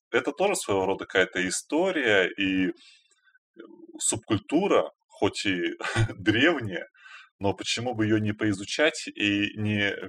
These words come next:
петь об этом, э, песни? Э, ребята любят издаваться на виниле. Э, очень часто пишут:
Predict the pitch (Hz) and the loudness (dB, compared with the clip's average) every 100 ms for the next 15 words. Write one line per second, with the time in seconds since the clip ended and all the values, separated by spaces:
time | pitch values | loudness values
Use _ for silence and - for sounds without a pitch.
0 | - 123 117 - 98 92 101 107 95 92 | -6 -4 -4 -4 -4 -2 -2 -4 -6 -2
1 | 90 90 87 117 101 - 82 - _ _ | -2 -2 -4 -2 -2 -4 -14 -16 _ _
2 | - - - - _ _ _ - - 50 | -20 -20 -20 -20 _ _ _ -16 -12 -12
3 | - - _ _ _ _ _ _ _ _ | -14 -20 _ _ _ _ _ _ _ _
4 | _ - 107 110 143 156 120 110 131 123 | _ -8 -4 0 0 2 0 0 -4 -6
5 | - 110 92 110 117 117 104 95 123 104 | -4 -4 2 6 6 4 -2 0 0 0
6 | 92 90 85 82 95 - _ _ _ - | -2 -4 -4 -4 -6 -8 _ _ _ -4
7 | 92 92 - - - _ _ _ _ _ | 0 0 -2 -8 -16 _ _ _ _ _
8 | _ _ _ _ - 120 - 107 117 107 | _ _ _ _ -2 0 0 0 0 0
9 | - 107 107 - | -2 -8 -6 -6